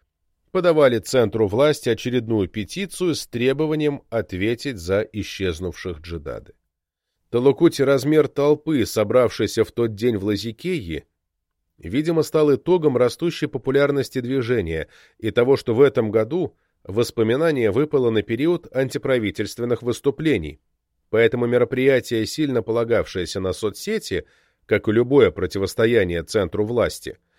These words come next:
привлекло больше обычного внимания. В этом году даже палки и камни знали, что пришел за день. И потому в субботу Лазикеи оказался совершенно не готовым к трафику, который хлынул на его улицы,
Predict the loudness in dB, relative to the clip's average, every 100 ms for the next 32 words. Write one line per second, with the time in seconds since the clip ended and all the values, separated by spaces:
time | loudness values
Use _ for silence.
0 | _ _ _ 2 4 2 2 -2 2 0
1 | 2 0 0 -4 -2 -2 -2 -6 -8 -12
2 | -16 -20 _ _ _ _ _ _ _ _
3 | 2 4 6 4 4 4 4 4 4 4
4 | 4 2 0 2 2 0 -4 -2 0 0
5 | -2 -4 -2 -2 -2 -8 -6 -6 -6 -8
6 | -8 -10 -12 -16 _ _ _ _ _ _
7 | _ _ -6 -4 -2 0 0 -2 -2 0
8 | 0 2 2 2 0 -6 -4 -4 -2 -2
9 | -4 -6 -4 -2 2 2 2 0 0 2
10 | 2 2 0 -4 -2 -2 0 -2 0 2
11 | 2 2 -2 -4 0 2 0 -4 -6 -4
12 | -4 0 0 0 0 0 2 0 2 0
13 | 2 0 0 -4 -6 -8 -8